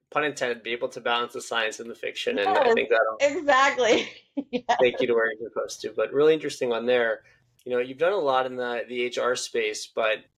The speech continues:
Speaker 1: is there a dream dinner guest that you'd love to get dinner with, whether it's someone who, an H R legend or kind of anyone else in history?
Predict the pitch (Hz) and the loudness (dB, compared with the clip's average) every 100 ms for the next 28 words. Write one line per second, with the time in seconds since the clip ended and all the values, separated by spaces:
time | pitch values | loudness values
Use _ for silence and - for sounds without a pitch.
0 | _ - 127 147 202 131 143 131 120 120 | _ -10 -2 2 0 0 -2 -2 -2 -2
1 | 120 113 - 113 117 117 113 123 110 123 | 0 -2 -2 -8 -2 -2 -2 -4 -2 0
2 | 107 107 104 - 113 107 107 - 113 110 | 0 2 0 2 2 2 0 -2 -4 -2
3 | 107 113 107 110 - - 127 120 120 117 | -4 -4 -6 -8 -12 -10 -6 -6 -4 -6
4 | 117 139 131 131 120 113 110 - 110 110 | 0 0 2 -2 0 -2 -2 -4 -6 -4
5 | 117 117 110 110 110 101 - 113 107 104 | -2 0 -2 -4 -12 -12 -4 0 2 0